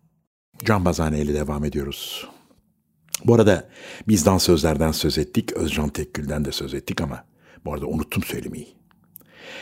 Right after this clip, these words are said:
Bütün bunların arasında da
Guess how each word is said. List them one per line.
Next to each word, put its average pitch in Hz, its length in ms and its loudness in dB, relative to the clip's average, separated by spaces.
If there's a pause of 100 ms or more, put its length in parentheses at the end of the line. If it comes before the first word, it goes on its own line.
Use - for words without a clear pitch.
(920)
Bütün 117 360 4
bunların 85 380 6 (100)
arasında 80 520 -2
da 131 340 4